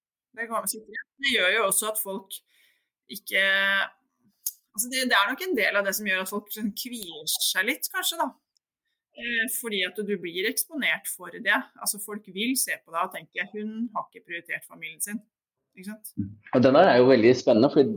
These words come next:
Speaker 2: det du sier der er at når mennesker ser på oss, så ser de at du har to, du deler opp livet ditt i to bolker. Du har jobb, og du har familietid.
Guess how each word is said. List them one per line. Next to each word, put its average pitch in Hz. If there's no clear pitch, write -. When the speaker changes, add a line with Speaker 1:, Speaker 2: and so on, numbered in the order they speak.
Speaker 2:
det 131
du 117
sier 120
der 139
er 139
at 123
når 117
mennesker 110
ser -
på -
oss, -
så 120
ser 92
de 101
at 101
du 107
har 101
to, 92
du 92
deler 104
opp 101
livet 87
ditt 98
i 104
to 98
bolker. 110
Du 117
har 92
jobb, 120
og 104
du 107
har 90
familietid. 104